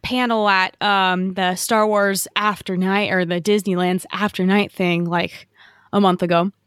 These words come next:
And, you know, they released some information about Galaxy's Edge, but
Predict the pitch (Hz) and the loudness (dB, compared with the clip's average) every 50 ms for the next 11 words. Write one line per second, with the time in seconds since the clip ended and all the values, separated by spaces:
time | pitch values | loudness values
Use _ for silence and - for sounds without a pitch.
0 | _ _ _ - 208 202 202 202 202 - - 233 233 226 226 240 247 269 240 277 | _ _ _ 0 2 4 4 2 2 0 2 2 4 4 4 4 4 4 4 4
1 | 302 294 - - 269 262 254 - 208 196 185 185 185 - 190 180 175 180 170 170 | 4 2 2 2 2 2 2 2 2 2 4 2 2 2 2 2 2 2 0 0
2 | - 180 170 160 165 175 - - 180 170 180 170 175 175 190 - - - - - | 0 0 0 2 0 -2 -2 -4 -2 0 2 2 2 0 -2 -4 -6 -10 -14 -20
3 | - - - - _ - 240 226 220 214 - | -20 -20 -20 -6 _ 2 4 4 4 4 2